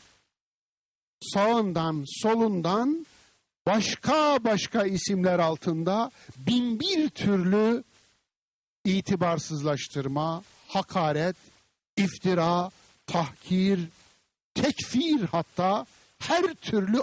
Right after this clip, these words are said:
ahlaksızlıkla yapıyorlar. Onun için baktım, herkesin bir taraftarı var. Maşallah.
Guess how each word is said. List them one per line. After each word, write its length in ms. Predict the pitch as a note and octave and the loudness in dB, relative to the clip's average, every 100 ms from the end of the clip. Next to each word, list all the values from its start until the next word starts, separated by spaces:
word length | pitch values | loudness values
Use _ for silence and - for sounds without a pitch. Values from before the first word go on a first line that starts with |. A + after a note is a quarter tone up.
| - | 0
ahlaksızlıkla 1120 | F#3+ - F#3+ G3+ - - F#3 E3 E3 - F3 | -4 -2 -2 -2 -4 -4 -4 -4 -6 -2 0
yapıyorlar. 600 | D3+ C3 C3+ A#2+ - - _ _ _ _ _ _ _ _ _ _ _ _ _ _ _ _ _ _ _ - | 0 -4 -6 -6 -10 -16 _ _ _ _ _ _ _ _ _ _ _ _ _ _ _ _ _ _ _ -6
Onun 240 | C#3+ E3 | -2 0
için 340 | D#3+ - D3+ C#3 | 0 -2 -4 -2
baktım, 500 | C#3+ - D3 B2+ C3 B2 _ _ _ _ _ _ - | -4 -6 -6 -6 -8 -18 _ _ _ _ _ _ -6
herkesin 600 | D#3 - C#3+ - C3 B2+ | -6 -4 -6 -4 -4 -4
bir 80 | |
taraftarı 640 | - A#2+ A#2+ A2+ A2+ A2+ G#2 | -4 -4 -4 -6 -8 -6 -8
var. 160 | G2 G2 - _ _ _ _ _ _ _ _ _ _ _ _ _ _ _ - | -10 -16 -20 _ _ _ _ _ _ _ _ _ _ _ _ _ _ _ -6
Maşallah. 640 | E3+ A3+ - C#3+ A#2+ A2+ | -4 -4 -6 -6 -6 -10